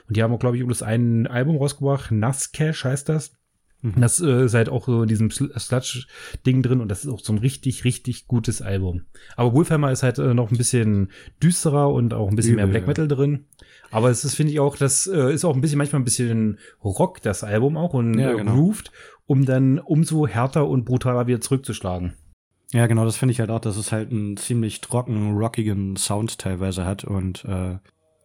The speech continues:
Speaker 2: ja, ähm, halt auch ein bisschen einfach gehalten ist, halt vom Riffing her, aber wie es halt im Rock so typisch ist, halt aber ein, äh, markantes Riffing hat,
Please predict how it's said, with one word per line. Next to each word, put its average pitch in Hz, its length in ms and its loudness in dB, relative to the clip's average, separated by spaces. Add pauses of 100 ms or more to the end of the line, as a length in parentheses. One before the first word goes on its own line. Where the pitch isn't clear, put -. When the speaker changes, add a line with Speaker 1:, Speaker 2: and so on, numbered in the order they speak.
(140)
Speaker 2:
ja, 98 380 -2
ähm, 98 340 -2
halt 113 160 0
auch 117 100 -2
ein 120 60 0
bisschen 120 520 0 (640)
einfach 123 520 -4
gehalten 110 380 -4
ist, 110 180 -6
halt 113 140 -4
vom 113 160 -2
Riffing 120 340 -2
her, 120 260 0
aber 104 640 -6 (260)
wie 110 80 -8
es - 120 -8
halt 110 100 -4
im 104 80 -4
Rock 117 200 -4
so 110 100 -8
typisch 120 280 -6
ist, 117 160 -4
halt 107 160 -4
aber 104 180 -6
ein, 104 120 -6
äh, 104 140 -6
markantes 104 560 -6
Riffing 98 320 -6
hat, - 180 -12